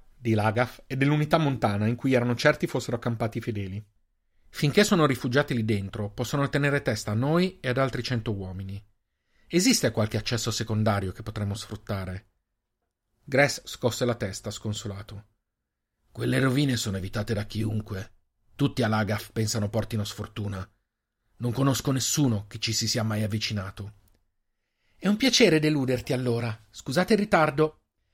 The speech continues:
Li interruppe Alind, che era appena arrivata, mentre si sedeva tra Firan e Zalen. Proseguì prima che chiunque potesse aggiungere qualcosa. "Callo Mozum", disse. "Quelle rovine si chiamano Callo Mozum. Le ho esplorate qualche anno fa,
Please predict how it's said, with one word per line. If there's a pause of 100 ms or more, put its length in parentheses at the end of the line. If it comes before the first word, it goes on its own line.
(220)
Li
interruppe
Alind,
che
era
appena
arrivata,
mentre
si
sedeva
tra
Firan
e
Zalen. (840)
Proseguì
prima
che
chiunque
potesse
aggiungere
qualcosa. (680)
"Callo
Mozum", (100)
disse. (460)
"Quelle
rovine
si
chiamano
Callo
Mozum. (520)
Le
ho
esplorate
qualche
anno
fa,